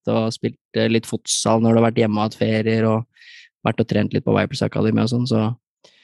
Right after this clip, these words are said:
for de som lurer, så er det der vi ble litt grann kjent. Og en fun fact da, som jeg kom på før jeg startet med spørsmål, som er jævla morsomt egentlig,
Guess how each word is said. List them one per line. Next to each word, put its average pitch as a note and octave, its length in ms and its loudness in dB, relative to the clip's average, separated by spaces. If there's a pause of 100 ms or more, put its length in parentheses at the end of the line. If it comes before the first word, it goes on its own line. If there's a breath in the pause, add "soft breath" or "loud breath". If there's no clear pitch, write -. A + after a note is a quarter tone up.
(500 soft breath)
for B2 100 4
de A#2+ 80 6
som C#3+ 160 6
lurer, A#2 220 6
så B2+ 140 4
er B2 100 4
det B2 80 0
der A2+ 140 4
vi A#2 320 0
ble B2 440 -2
litt B2 220 0
grann A#2 220 0
kjent. D#3+ 260 0 (180)
Og C3+ 280 2 (260)
en C3+ 100 2
fun A#2 320 0
fact - 240 -2
da, C#3 80 0
som C3 160 -2
jeg B2+ 80 0
kom A2+ 220 0
på B2 180 0
før A#2 140 0
jeg A#2+ 80 -4
startet A2 220 -2
med A2+ 100 -6
spørsmål, D3 560 0 (120)
som - 220 -4
er A#2 160 2
jævla A2+ 220 2
morsomt B2 420 -2
egentlig, B2 460 -2